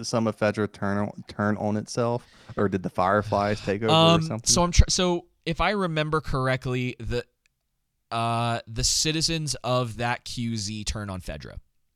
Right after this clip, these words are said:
Speaker 2: And, uh,
Speaker 1: Interesting.
Speaker 2: from, if I remember correctly as well in the game, and Jenna can tell me one way or the other, um, it had been that way for a while because there's a lot of, um,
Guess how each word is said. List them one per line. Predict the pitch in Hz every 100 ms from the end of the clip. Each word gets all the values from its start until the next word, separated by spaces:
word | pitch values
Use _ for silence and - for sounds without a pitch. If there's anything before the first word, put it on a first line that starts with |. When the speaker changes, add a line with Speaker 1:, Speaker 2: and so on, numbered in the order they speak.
| _ _ _ _ _ _ _ _ - - - -
Speaker 2:
And, | 104 139 139 127 135
uh, | - -
Speaker 1:
Interesting. | 139 156
Speaker 2:
from, | - 160 156 156
if | 156 165
I |
remember | 151 151 180 190
correctly | - 170 160 151
as | 131
well | 127 139 135
in | 135
the | 123
game, | 113 110 110
and | 110
Jenna | 107 117
can | 117 104 - _ _ _ _
tell | - 110
me | 107
one | 104
way | 101 98
or |
the | 98 98
other, | 98 98 - - - _ -
um, | 110 110
it | - 160
had | 127
been | 139 151
that | 151
way | 143
for | 139 139 117
a |
while | 107 104 110 127 127
because | - 147 131
there's | 131 123 107 -
a |
lot | 123 120 120 127
of, | - 120 113 113
um, | 107 104 101 98